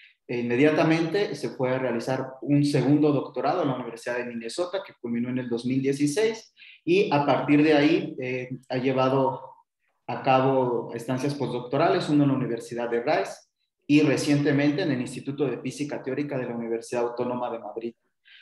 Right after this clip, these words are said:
Hasta la fecha, eh, bueno, si no me equivoco, cuenta con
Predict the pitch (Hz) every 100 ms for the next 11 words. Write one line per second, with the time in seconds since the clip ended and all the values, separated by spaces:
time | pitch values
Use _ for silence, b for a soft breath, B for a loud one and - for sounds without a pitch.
0 | b - 120 123 123 131 135 180 190 -
1 | 208 202 - 117 117 117 107 - _ -
2 | 117 117 135 131 143 147 156 151 147 156
3 | 156 165 165 -